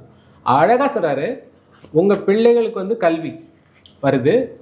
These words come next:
இது வந்து தேர்வு காலகட்டங்கள்ல உங்களுக்கு வந்து கொஞ்சம் செலவு அதிகமாகும்" அப்படின்னு சொல்றாங்க. தேர்வு காலகட்டங்கள்ல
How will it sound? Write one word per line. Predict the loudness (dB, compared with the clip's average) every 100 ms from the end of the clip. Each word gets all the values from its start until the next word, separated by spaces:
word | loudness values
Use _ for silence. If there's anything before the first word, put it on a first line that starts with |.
| -20 -8
இது | 0 2
வந்து | 2 2
தேர்வு | 2 2 0
காலகட்டங்கள்ல | -2 -4 -4 -8 -4 -2 0 -2 -4 -4
உங்களுக்கு | -2 0 -2
வந்து | -2
கொஞ்சம் | 0 -2
செலவு | 0 0 2 0
அதிகமாகும்" | 0 -4 -4 -4 -2 -4 -6 -8
அப்படின்னு | -6 -6
சொல்றாங்க. | -8 -10 -12 -20 -20 0
தேர்வு | 4 4 4 4 2
காலகட்டங்கள்ல | 4 2 2 0 -2 -2 -2 0 0